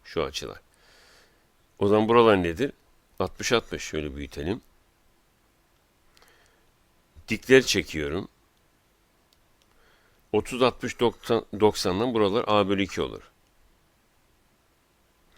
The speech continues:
İki A da buraya iner. Yamuğun alt tabanı ne olmuş oldu? Üç A.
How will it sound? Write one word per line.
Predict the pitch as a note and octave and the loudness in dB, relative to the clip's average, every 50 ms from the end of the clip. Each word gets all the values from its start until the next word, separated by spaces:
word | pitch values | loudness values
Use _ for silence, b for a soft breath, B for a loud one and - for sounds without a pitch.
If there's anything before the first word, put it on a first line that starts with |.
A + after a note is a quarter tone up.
| B B B B B B B B | B B B B B B B B
İki | A2 G#2 - C3 A#2+ | -8 -2 2 4 6
A | A#2 G#2+ | 6 6
da | A2 G#2 G2 | 4 2 4
buraya | G#2 G2+ G2+ F2 | 4 4 4 4
iner. | D#2 D2 D#2 G#2 C3+ - - _ - - _ _ _ _ b b b b b b b b b b | 4 2 -2 -4 -4 -6 -10 _ -20 -20 _ _ _ _ b b b b b b b b b b
Yamuğun | G#2 A2+ B2+ C#3 C#3 B2+ G#2 - | 6 6 6 8 6 4 4 2
alt | - A#2 C#3 - - - | 0 0 0 0 0 0
tabanı | C3 A2 G#2 G#2 F#2+ F2 F2+ | 0 2 2 2 2 2 2
ne | G2+ | 2
olmuş | B2 C3 G#2+ F2 - E2+ | 2 2 2 -2 -4 -4
oldu? | D2+ C2+ C#2 D#2 B2 D3 - - - _ _ _ _ _ _ _ - | -6 -4 -4 -4 -6 -6 -6 -14 -20 _ _ _ _ _ _ _ -8
Üç | B2 - - G#2+ | -6 -4 -2 -4
A. | D#2 B1 - | -4 -4 -8